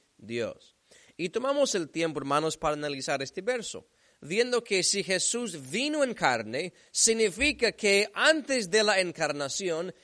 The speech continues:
existió en otra forma. Y todos sabemos esto, creo que no les estoy enseñando nada nuevo con esto. Jesucristo siempre ha existido, Él no fue creado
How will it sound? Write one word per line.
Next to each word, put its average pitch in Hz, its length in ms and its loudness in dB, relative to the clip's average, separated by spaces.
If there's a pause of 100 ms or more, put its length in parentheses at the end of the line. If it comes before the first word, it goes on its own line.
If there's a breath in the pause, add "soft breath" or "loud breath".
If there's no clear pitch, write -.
(140 soft breath)
existió 175 840 0 (160 loud breath)
en 147 160 0
otra 139 260 0
forma. 135 500 -2 (880 soft breath)
Y 202 140 -6
todos 247 280 2
sabemos 175 380 -2
esto, 104 300 -12
creo 170 180 -2
que 156 140 -4
no 156 160 -4
les 165 320 -4
estoy 135 240 -6
enseñando 131 300 -4
nada 123 200 0
nuevo 131 380 0 (100)
con 104 200 -12
esto. - 280 -20 (520 soft breath)
Jesucristo 214 800 0
siempre 233 640 0
ha 202 400 0 (180)
existido, 180 920 -2
Él 202 80 2
no 226 160 0
fue 196 240 -2
creado 180 840 2